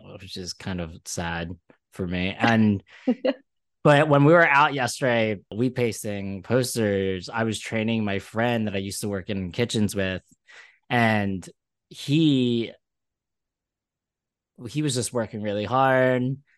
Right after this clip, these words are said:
Speaker 1: and he was telling me about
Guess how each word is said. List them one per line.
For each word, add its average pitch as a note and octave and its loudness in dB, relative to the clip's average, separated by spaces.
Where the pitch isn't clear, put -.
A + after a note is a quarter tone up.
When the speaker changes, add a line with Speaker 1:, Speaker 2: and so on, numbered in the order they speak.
Speaker 1:
and A2 -4
he A2 -10
was G#2+ -6
telling G#2 -2
me G#2 -2
about F#2+ -6